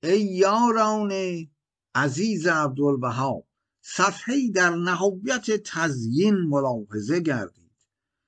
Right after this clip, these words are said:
تصویر احبای الهی هر یک مانند طاووس علیین در بهشت برین پر جلوه و نازنین. از مشاهده‌اش دیده ها روشن گردید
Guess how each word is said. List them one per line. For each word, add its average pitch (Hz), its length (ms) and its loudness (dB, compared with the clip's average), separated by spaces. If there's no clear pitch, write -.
تصویر 196 720 0
احبای 160 880 0
الهی 139 500 -2
هر 202 220 -2
یک 208 320 -2
مانند 170 680 -2
طاووس 190 800 0
علیین 185 1000 2
در 156 200 2
بهشت 151 520 -2
برین 139 580 0
پر 139 220 2
جلوه 123 480 0
و 151 120 -4
نازنین. 110 880 -2
از 160 280 2
مشاهده‌اش 170 1200 0
دیده 165 360 -2
ها 180 220 0
روشن 226 540 0
گردید 151 680 0